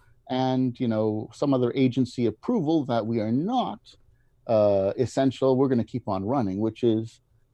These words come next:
uh, just a callous and very, um, I, I'm trying to say, I think it's not indiscriminate. I'm having a bit of a Biden moment here, you can tell,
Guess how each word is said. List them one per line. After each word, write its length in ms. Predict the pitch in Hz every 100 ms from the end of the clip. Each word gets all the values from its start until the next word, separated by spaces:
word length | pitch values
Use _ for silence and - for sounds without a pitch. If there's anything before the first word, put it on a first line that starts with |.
| -
uh, 220 | 120 120
just 220 | 131 - 123
a 40 |
callous 680 | - - 190 165 120 - -
and 300 | 127 117 117
very, 520 | 107 127 135 131 120 110
um, 460 | 101 95 101 104 - _ _ _ _ _ 110
I, 100 | 113
I'm 140 | 117 107
trying 160 | 165
to 60 | 165
say, 140 | 156
I 60 | 120
think 240 | - 147 -
it's 640 | 69 120 _ _ _ -
not 160 | 170 -
indiscriminate. 460 | 143 117 147 -
I'm 60 | 101
having 140 | 107
a 20 | 98
bit 100 | 92
of 60 |
a 60 | 80
Biden 260 | 95 101
moment 260 | 85 80 80
here, 140 | 90
you 60 | 85
can 140 | 82
tell, 280 | 87 120 113